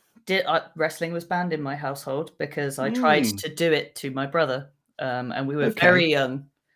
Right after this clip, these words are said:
Speaker 1: So I had a bit of a disconnect, and I would have to sneakily try and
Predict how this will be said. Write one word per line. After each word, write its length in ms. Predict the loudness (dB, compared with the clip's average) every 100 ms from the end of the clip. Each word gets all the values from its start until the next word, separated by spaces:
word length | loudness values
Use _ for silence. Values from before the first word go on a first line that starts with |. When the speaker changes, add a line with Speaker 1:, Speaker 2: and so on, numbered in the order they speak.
| _
Speaker 1:
So 600 | -10 2 6 6 6 2 -2 _ -2
I 80 |
had 180 | 2 2
a 40 | 2
bit 180 | 2
of 60 | 0
a 20 |
disconnect, 680 | 0 -2 -2 -4 -4 -4 -6
and 80 | -4
I 80 | -2
would 120 | -2
have 220 | -2 -4
to 80 | -8
sneakily 480 | -8 -6 -6 -6 -6
try 220 | 0 2
and 180 | 2